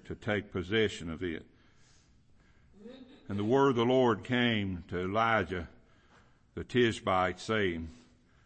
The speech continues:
'Arise, go down to meet Ahab, king of Israel, which is in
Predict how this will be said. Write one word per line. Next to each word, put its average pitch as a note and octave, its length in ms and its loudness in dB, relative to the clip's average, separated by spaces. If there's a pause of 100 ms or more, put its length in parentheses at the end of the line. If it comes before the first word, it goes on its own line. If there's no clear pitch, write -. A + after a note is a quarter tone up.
'Arise, F#2 880 -2 (1040)
go A2+ 180 -2
down B2 280 0
to A2 80 0
meet B2 240 2
Ahab, G#2+ 520 0
king A#2+ 300 0
of G#2 100 -2
Israel, F#2+ 600 -2 (880)
which F#2 240 -4
is F#2+ 160 -4
in G2 400 -2